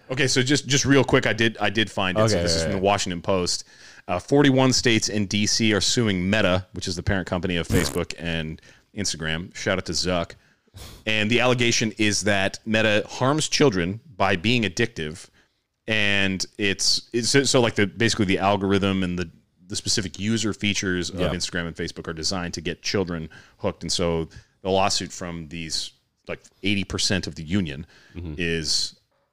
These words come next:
Speaker 1: trying to protect kids, basically.
Speaker 2: Um,
Speaker 1: But
Speaker 2: yeah,
Speaker 1: so
Speaker 2: and there's plenty of evidence on that, and we could get into, this isn't a conspiracy theory, it's something about Vegas that I know to be true, and we'll get into that one day, but yeah.
Speaker 1: What do you mean we'll get into it
Speaker 2: Yeah, okay,
Speaker 1: one day?
Speaker 2: you, I'll tell you the brief story. There's a casino in Las Vegas that's not open to the public, but they let people go in there and try, like, a bunch of, um,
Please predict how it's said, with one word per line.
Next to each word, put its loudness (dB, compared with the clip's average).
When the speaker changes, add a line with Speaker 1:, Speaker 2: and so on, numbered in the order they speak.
Speaker 1:
trying -8
to -10
protect -10
kids, -4
basically. -12
Speaker 2:
Um, 0
Speaker 1:
But 0
Speaker 2:
yeah, 4
Speaker 1:
so 4
Speaker 2:
and -6
there's 0
plenty 0
of 0
evidence -8
on -6
that, -6
and -8
we -8
could -14
get -6
into, -8
this -10
isn't -4
a -4
conspiracy -6
theory, 0
it's -4
something -6
about -4
Vegas -8
that -6
I -6
know -8
to -10
be -4
true, -6
and -6
we'll -10
get -10
into -14
that -16
one -14
day, -12
but -16
yeah. -20
Speaker 1:
What -12
do -10
you -10
mean -12
we'll -16
get -6
into -10
it -4
Speaker 2:
Yeah, 0
okay, 4
Speaker 1:
one -2
day? 2
Speaker 2:
you, 4
I'll 4
tell 2
you 6
the 4
brief 0
story. -2
There's 0
a -4
casino 0
in 2
Las 2
Vegas -2
that's -8
not -4
open -6
to -10
the -10
public, -4
but -6
they -4
let -6
people -6
go -4
in -4
there -4
and -6
try, -4
like, -6
a -8
bunch -6
of, -6
um, -10